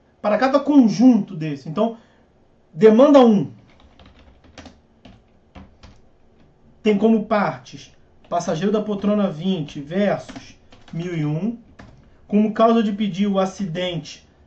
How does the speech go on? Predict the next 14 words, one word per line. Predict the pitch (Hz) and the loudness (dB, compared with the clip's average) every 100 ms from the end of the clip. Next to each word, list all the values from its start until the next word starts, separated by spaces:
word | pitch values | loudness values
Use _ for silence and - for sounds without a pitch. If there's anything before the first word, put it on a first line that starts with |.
| _ | _
de | 151 | -16
trânsito | 160 156 156 156 175 196 233 - _ _ _ - | -10 -6 -4 -4 -6 -10 -12 -14 _ _ _ -8
e | 214 202 | -4 -4
como | - 220 220 208 | 0 0 0 0
pedido | 196 151 214 208 185 | -4 -2 -2 -2 -4
dano | 180 202 208 | -4 -2 0
material. | 208 202 214 214 - - - _ - | -2 -4 -6 -6 -10 -14 -20 _ -14
Essa | 202 220 208 226 | 0 2 2 0
é | 214 | 0
a | |
demanda | 202 190 196 226 | 0 -2 -2 -2
um. | 190 180 156 _ _ _ _ _ _ _ _ _ _ _ _ - | -4 -8 -16 _ _ _ _ _ _ _ _ _ _ _ _ -18
Demanda | 143 196 196 196 254 269 269 269 269 - _ - - - | -2 0 2 4 4 4 4 0 -2 -12 _ -20 -20 -18
dois. | 170 170 220 202 127 - - | -10 -2 2 2 -2 -10 -20